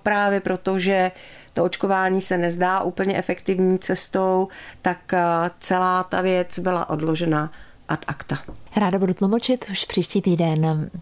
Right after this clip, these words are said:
Speaker 2: Moc krát děkuju, Kláro, za to naše dnešní setkání v Záletech. Já jsem díky vám listovala historii, díky vám jsem četla, díky vám jsem se dívala na fotografie a připomínala jsem, jak důležité je to,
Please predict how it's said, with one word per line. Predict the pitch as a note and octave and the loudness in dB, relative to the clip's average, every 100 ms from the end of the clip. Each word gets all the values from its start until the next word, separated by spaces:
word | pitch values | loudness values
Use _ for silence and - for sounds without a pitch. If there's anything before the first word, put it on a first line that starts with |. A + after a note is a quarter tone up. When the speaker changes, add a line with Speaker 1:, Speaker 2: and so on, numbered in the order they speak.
| D#3 D#3+ D#3+ | 0 2 4
Speaker 2:
Moc | E3+ F#3 | 4 2
krát | - A3 G#3+ | 0 0 2
děkuju, | G3 F#3 F3+ | 0 0 0
Kláro, | F3 E3+ E3+ D#3+ | 0 0 2 0
za | D#3 D#3 D3 - | 0 0 0 0
to | E3+ | 0
naše | D#3+ - F#3+ | 0 0 0
dnešní | E3 - E3 | 0 0 0
setkání | D#3+ E3 F3+ D#3+ F3 | 0 0 0 4 4
v | |
Záletech. | F#3 E3+ E3 D#3 D#3 D3 - | 4 2 2 0 -2 -2 -2
Já | D#3+ D#3 | 0 0
jsem | - F3 E3 D#3+ - - - | 0 0 0 -2 -8 -10 -2
díky | E3 E3 | 0 2
vám | E3+ E3 | 2 2
listovala | D#3+ - E3 E3 | 0 0 2 2
historii, | D#3+ E3 - F3+ F3+ F#3 G3 | 2 -2 0 2 2 2 2
díky | F#3 E3 E3+ | 0 -2 0
vám | E3+ E3 D#3+ D#3 | 0 0 0 -2
jsem | - E3 D#3 | -2 0 -2
četla, | - - - F#3+ | -2 -4 -2 -2
díky | F3 - | -2 -2
vám | E3 D#3+ | 0 0
jsem | D#3 E3+ | 0 -2
se | D#3 E3+ | 0 0
dívala | E3 E3 F3 | 2 2 2
na | F3 | 0
fotografie | E3 D#3+ D#3+ D#3 E3 D#3+ | 0 -2 0 0 0 0
a | - | 0
připomínala | - D#3+ D#3 D#3 D#3 D3+ | -4 -2 2 2 2 0
jsem, | - E3 | 0 0
jak | E3 D#3 | 0 0
důležité | E3 E3+ D#3+ E3 E3+ | 2 2 2 0 0
je | E3 | 2
to, | D#3+ D#3+ | 0 -2